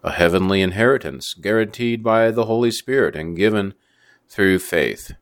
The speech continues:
first to the Jews who hoped in Christ, and then second to the Gentiles who believed in the message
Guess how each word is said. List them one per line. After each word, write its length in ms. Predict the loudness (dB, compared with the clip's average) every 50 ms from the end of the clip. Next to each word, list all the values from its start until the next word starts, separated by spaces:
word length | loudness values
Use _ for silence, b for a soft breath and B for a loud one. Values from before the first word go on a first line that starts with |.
| _ _ _
first 360 | _ -2 0 0 0 0 -4 -6
to 80 | -4
the 100 | -4 -4
Jews 400 | -4 -2 0 0 0 0 0 -2
who 160 | -4 -6 -6 -2
hoped 320 | 0 0 0 0 -2 -6
in 140 | -10 -10 -8
Christ, 480 | -4 -2 -2 -2 -2 -2 -6 -12 _ b b b b b b b b
and 140 | 0 2
then 140 | 2 2 2
second 360 | 2 0 0 0 0 -2 -4 -2
to 80 | -2
the 120 | -2 -2 -2
Gentiles 680 | 0 0 -2 -2 -2 -2 -4 -2 -2 -2 -2 -4 -6 -6
who 160 | -6 -6 -4
believed 480 | -2 -2 0 0 0 0 0 -2 -2 -4
in 100 | -4 -4
the 80 | -4
message 540 | -2 -2 -2 -4 -4 -6 -8 -8 -10 -12 -18